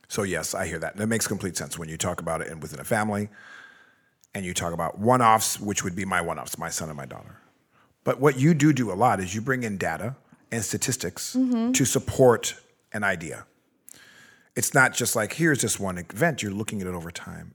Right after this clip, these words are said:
Speaker 1: Is it not fair to say that if boys are struggling in a certain area,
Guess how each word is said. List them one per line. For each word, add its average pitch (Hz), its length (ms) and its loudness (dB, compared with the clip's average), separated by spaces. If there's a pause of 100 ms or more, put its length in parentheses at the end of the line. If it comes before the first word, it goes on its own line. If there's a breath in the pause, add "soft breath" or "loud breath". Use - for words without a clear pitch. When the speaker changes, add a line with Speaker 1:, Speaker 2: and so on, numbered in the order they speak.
Speaker 1:
Is 113 180 -2
it 151 120 -6
not 120 240 2
fair 101 400 0
to - 120 -14
say 78 440 -8 (1200)
that 110 200 0
if 156 240 0
boys 143 300 6
are 113 60 -6
struggling 98 500 -4
in 80 80 -12
a 85 40 -12
certain 78 260 -10
area, 73 400 -12